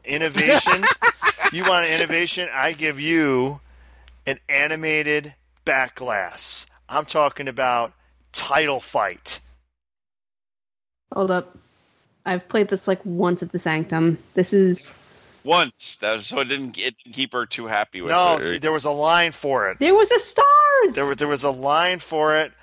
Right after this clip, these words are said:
Speaker 1: so she can only get on once. It was like, it was like a game at a show.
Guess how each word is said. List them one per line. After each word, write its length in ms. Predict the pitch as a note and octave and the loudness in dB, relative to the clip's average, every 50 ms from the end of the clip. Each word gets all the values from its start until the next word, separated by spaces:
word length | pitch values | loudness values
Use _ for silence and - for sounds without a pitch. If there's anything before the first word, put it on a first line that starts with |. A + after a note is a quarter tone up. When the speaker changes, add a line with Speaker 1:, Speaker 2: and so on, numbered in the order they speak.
| _ - | _ -14
Speaker 1:
so 140 | - - D3+ | -8 -8 -4
she 160 | - - C#3+ | -4 -4 -4
can 160 | - C#3+ C#3+ | -4 -2 0
only 200 | D3 D#3+ E3+ E3 | 0 0 0 0
get 140 | D#3 E3 D#3 | -2 0 0
on 220 | D3+ D3+ D3+ D3 | 2 2 0 0
once. 300 | C#3+ C#3+ C#3 B2+ A2 - | 0 0 0 0 -2 -6
It 100 | A#2+ A2+ | -10 -8
was 180 | B2 B2 - - | -10 -8 -4 0
like, 260 | C3+ C3 B2+ - - | 0 0 0 -2 -6
it 40 | G#2 | -12
was 140 | B2 A#2 C3+ | -8 -4 -4
like 140 | C#3 B2+ | -4 -4
a 60 | C3 A#2+ | -4 -6
game 280 | G#2+ D3 D3 D3+ D#3 | -4 -2 -2 -2 -2
at 100 | D#3 C#3 | -2 -2
a 40 | C3+ | -2
show. 360 | B2+ - - C3 A2 F#2 D#2+ | -4 -2 -2 -2 -2 -2 -4